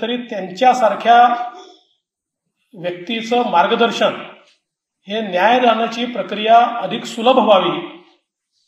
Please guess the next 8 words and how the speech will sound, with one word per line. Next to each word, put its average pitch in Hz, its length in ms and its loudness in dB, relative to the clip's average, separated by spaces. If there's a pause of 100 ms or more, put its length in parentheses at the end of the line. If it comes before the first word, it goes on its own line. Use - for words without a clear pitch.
(240)
ती 208 80 -6
अधिक 240 340 0
ॲक्सेसिबल 240 840 0
व्हावी, 214 320 2
ती 226 540 -10 (300)
अधिक 220 280 -6
वेगवान 233 460 4
व्हावी, 202 300 4